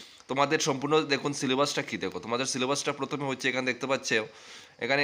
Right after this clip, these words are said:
interview shall be not existing fifty percent of the total, total marks। ওকে, তারপরে দেখো টোটাল মার্কস হচ্ছে হান্ড্রেড মার্কস, হান্ড্রেড মার্ক, একশো মার্কের মধ্যে পরীক্ষা। সিলেবাসটা কী দেখো, সিলেবাসটা হচ্ছে, সিলেবাস হচ্ছে লেন্স মেজারমেন্ট,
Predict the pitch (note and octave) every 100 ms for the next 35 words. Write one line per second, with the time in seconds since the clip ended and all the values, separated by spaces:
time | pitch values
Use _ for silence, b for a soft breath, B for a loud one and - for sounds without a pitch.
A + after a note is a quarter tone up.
0 | C#3 D3+ D#3 D#3+ D3+ C#3+ C3+ C#3+ D3 D3+
1 | - A#2 C3+ D#3+ - C3+ B2+ B2+ B2+ B2
2 | C#3 C3+ - B2+ B2 C#3 D3 - C3 A#2+
3 | A2 B2+ - D#3+ E3 - D#3+ D3+ D3 D#3
4 | D3+ E3+ D#3+ A2 D#2+ - - B2+ G3+ F3+
5 | - b b - B2+ C3+ D3+ D3+ D3+ F3
6 | E3+ B - C#3+ E3 D#3+ D3 C#3 D3 C#3
7 | D3+ B2 A#2 A#2+ C#3+ C3+ B2 A2+ A#2 C#3+
8 | C#3+ B2+ - D3 C#3 C#3 C3 B2 A#2+ B2+
9 | C3 B2 C3+ D#3+ D#3+ E3+ - G#2+ G2 G#2
10 | A2+ C3 C#3 D3+ D3 - A#2+ A#2+ B B
11 | B B B B B - - C#3+ D#3 D#3
12 | D3+ D3 D#3 D#3 - - D#3 D#3 D#3+ D#3+
13 | D#3